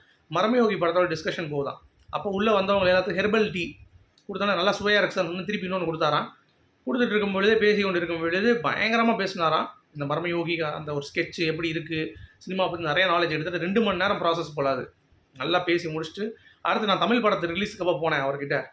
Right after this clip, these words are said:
ஆசீர்வாதம் வாங்குறதுக்காக. அப்போ பார்த்துட்டு என்ன அடையாளம் தெரியல அவருக்கு, but இருந்தாலும் ஒரு கம்பேனியன் மாதிரி நல்ல ஒரு ஆதரவு கொடுத்து நமக்கு வந்து நிறைய பண்ணாரு.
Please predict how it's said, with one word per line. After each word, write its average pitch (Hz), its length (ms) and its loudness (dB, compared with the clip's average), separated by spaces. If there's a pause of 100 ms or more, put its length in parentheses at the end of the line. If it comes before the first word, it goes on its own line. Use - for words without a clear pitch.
(220)
ஆசீர்வாதம் 156 400 2
வாங்குறதுக்காக. 139 440 -2 (1040)
அப்போ - 220 -14
பார்த்துட்டு 185 360 0
என்ன 165 180 0
அடையாளம் 190 320 2
தெரியல 180 120 0
அவருக்கு, 160 360 0
but 143 60 -2
இருந்தாலும் 196 540 0 (1000)
ஒரு 226 200 2
கம்பேனியன் 233 500 2
மாதிரி 214 220 2
நல்ல 214 280 4
ஒரு 185 260 4
ஆதரவு 180 340 4
கொடுத்து 175 340 0
நமக்கு 151 280 -4
வந்து 156 260 -2
நிறைய 143 240 0
பண்ணாரு. 143 380 -2